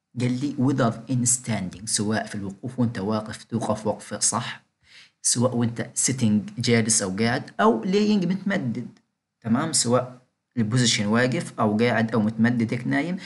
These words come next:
قال لي distribute gravity through the center of body over. طب بتتغير مركز الجاذبية فوق البادي اوفر وايد بيس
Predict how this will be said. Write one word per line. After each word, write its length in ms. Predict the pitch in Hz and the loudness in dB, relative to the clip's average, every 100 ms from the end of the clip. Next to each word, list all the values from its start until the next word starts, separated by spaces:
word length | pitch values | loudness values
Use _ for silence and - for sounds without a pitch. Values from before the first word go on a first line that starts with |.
| - - | -12 -2
قال 80 | 113 | 2
لي 160 | 110 117 | 2 2
distribute 560 | - - 104 110 131 | 0 -2 0 0 0
gravity 800 | 110 107 113 113 113 117 113 110 | 0 2 2 0 -2 2 2 2
through 540 | - 101 110 107 110 110 - - | -4 -2 0 0 -2 -4 -14 -6
the 60 | 98 | 0
center 320 | 120 113 113 104 | 4 2 0 -6
of 60 | 113 | -8
body 500 | - 104 107 117 110 | -6 -4 -2 -2 -2
over. 260 | 104 85 - _ _ | -4 -4 -10 _ _
طب 160 | - - | -18 -16
بتتغير 500 | - - 147 175 143 | -16 -6 -2 2 2
مركز 260 | 127 131 113 | 2 2 0
الجاذبية 640 | 113 110 107 131 160 - - _ _ _ | 0 0 0 0 0 -4 -10 _ _ _
فوق 360 | - 139 135 | -2 0 2
البادي 360 | 117 107 123 117 117 | 2 2 2 0 0
اوفر 440 | 120 113 113 110 - - | 0 2 0 -2 -8 -12
وايد 580 | 107 113 113 107 92 104 | -2 2 2 0 -4 -2
بيس 460 | 117 156 175 - | 0 0 0 -2